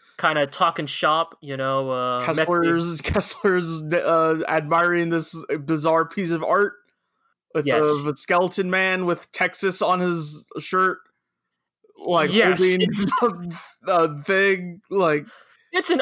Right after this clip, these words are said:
Speaker 1: odd painting, to say the least,
Speaker 2: <laughs>
Speaker 1: uh, but Mecklinger informs us all that sadly it is not, the, the original was destroyed, and this is merely a reproduction.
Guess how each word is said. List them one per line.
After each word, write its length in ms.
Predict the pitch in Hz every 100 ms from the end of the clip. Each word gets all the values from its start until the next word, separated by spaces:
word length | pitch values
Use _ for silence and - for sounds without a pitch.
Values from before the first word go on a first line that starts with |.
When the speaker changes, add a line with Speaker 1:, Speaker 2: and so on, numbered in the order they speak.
| -
Speaker 1:
odd 360 | 208 208 202
painting, 420 | - 175 170 202 175
to 80 | 175
say 280 | - 175
the 80 | 160
least, 420 | 151 156 170 -
Speaker 2:
<laughs> 180 | - -
Speaker 1:
uh, 480 | 139 139 135 131 131 - _ _ _ _
but 200 | 151 170
Mecklinger 480 | 190 233 226 220 208
informs 440 | 196 175 208 202 180
us 120 | 190
all 120 | 196
that 140 | 175 -
sadly 520 | - 175 175 170 165
it 60 |
is 140 | 156 143
not, 180 | 151 160
the, 240 | 151 147 -
the 180 | 135 143
original 540 | 147 165 196 180 175 156
was 200 | 160 160
destroyed, 760 | 139 - - 135 131 131 135
and 160 | 131 117
this 140 | 120
is 120 | 123
merely 420 | 120 135 135 131 127
a 60 |
reproduction. 880 | 113 120 - 117 - - - -